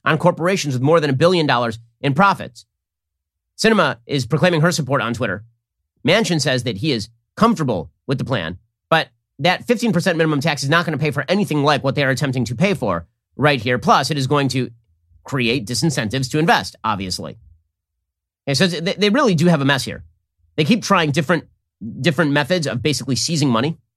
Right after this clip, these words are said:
to pay for stuff that no one really wants. Okay, you can poll the American public on whether they want things like free childcare or they want the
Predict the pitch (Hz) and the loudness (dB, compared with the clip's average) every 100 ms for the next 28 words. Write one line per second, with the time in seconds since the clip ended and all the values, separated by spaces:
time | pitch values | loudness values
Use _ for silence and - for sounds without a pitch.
0 | _ _ _ _ _ _ _ - 131 185 | _ _ _ _ _ _ _ -2 2 2
1 | 185 165 - 160 - 127 135 147 170 170 | 2 -2 0 -2 -2 0 2 4 4 4
2 | 165 165 - _ 107 139 190 180 175 - | 2 2 -4 _ -4 2 2 2 0 -2
3 | 120 156 95 73 - - _ _ 123 160 | 0 2 0 -4 -12 -16 _ _ -2 0
4 | 170 220 208 - _ - 208 175 156 147 | 2 2 0 -6 _ 0 2 2 2 2
5 | 139 151 - 135 139 131 120 131 113 156 | 0 0 0 0 2 2 0 0 0 -2
6 | 135 104 - 143 127 - 113 127 151 139 | -2 -6 -4 -2 -2 0 -2 -2 -2 -2
7 | 131 _ - 131 123 117 | -4 _ -2 0 0 -2